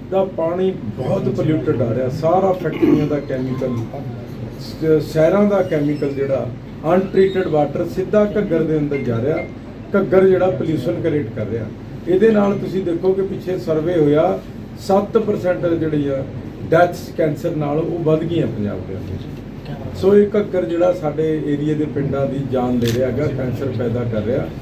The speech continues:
ਸੋ ਸਰਕਾਰ ਬਣੀ, ਪ੍ਰਮਾਤਮਾ ਨੇ, ਅਕਾਲ ਪੁਰਖ ਵਾਹਿਗੁਰੂ ਨੇ ਮੈਨੂੰ ਬਖਸ਼ਿਸ਼ ਕਰੀ, ਲੋਕ ਸਭਾ ਦੇ ਅੰਦਰ ਡਟ ਕੇ ਔਰ ਐਨ ਜੀ ਟੀ 'ਚ ਡਟ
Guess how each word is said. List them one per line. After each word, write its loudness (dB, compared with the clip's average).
ਸੋ 4
ਸਰਕਾਰ 2
ਬਣੀ, 0
ਪ੍ਰਮਾਤਮਾ 2
ਨੇ, -2
ਅਕਾਲ 0
ਪੁਰਖ -4
ਵਾਹਿਗੁਰੂ 0
ਨੇ -2
ਮੈਨੂੰ -2
ਬਖਸ਼ਿਸ਼ -4
ਕਰੀ, 0
ਲੋਕ 6
ਸਭਾ 2
ਦੇ 0
ਅੰਦਰ 0
ਡਟ 4
ਕੇ 8
ਔਰ 0
ਐਨ 0
ਜੀ -2
ਟੀ -2
'ਚ -4
ਡਟ -2